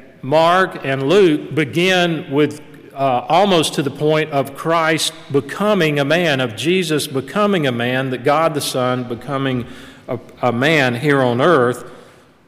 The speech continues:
John goes way back and echoes the words of Genesis chapter one, "In the beginning."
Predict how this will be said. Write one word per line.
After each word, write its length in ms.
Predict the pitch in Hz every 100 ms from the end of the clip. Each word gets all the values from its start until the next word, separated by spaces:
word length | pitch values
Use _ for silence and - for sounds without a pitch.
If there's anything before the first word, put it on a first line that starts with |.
| _ 123
John 360 | 190 226 247
goes 240 | 185 160 151
way 220 | 175 165
back 520 | 196 220 92 - - - - _ _
and 260 | - 147 147
echoes 600 | 147 185 190 180 165 -
the 80 | 151
words 420 | 147 170 160 127
of 80 | 120
Genesis 500 | 147 170 156 143 113
chapter 440 | - 151 147 147
one, 480 | 135 170 185 123 110
"In 400 | 156 160 170 160
the 100 | 147
beginning." 840 | 139 131 147 226 202 98 - -